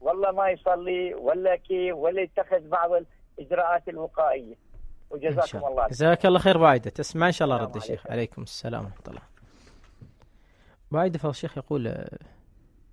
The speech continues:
Speaker 2: شخص يصلي في وسط الطريق، آه، ويقول يسبب ازدحام للسيارات، يعني في الشارع، وسط الشارع مكان، آه، سير السيارات، ويقول سبب ازدحام في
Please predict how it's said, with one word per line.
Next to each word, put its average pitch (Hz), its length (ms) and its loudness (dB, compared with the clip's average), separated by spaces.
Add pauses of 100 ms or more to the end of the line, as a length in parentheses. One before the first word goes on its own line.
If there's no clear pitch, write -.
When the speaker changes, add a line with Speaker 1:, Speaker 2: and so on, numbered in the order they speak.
(680)
Speaker 2:
شخص - 400 -6
يصلي 131 360 -4
في - 140 -10
وسط 120 360 -8
الطريق، 98 460 -10 (1500)
آه، 113 300 -4
ويقول - 920 -8
يسبب 117 440 -8 (160)
ازدحام 110 720 -8 (800)
للسيارات، 110 680 -4
يعني - 160 -10
في - 60 -18
الشارع، 117 580 -4
وسط 104 360 -10
الشارع 107 540 -4 (100)
مكان، 101 440 -8 (800)
آه، 101 680 -6
سير 117 380 -6
السيارات، 107 640 -4
ويقول 135 380 -4
سبب 127 540 -6
ازدحام 110 540 -6
في - 260 -10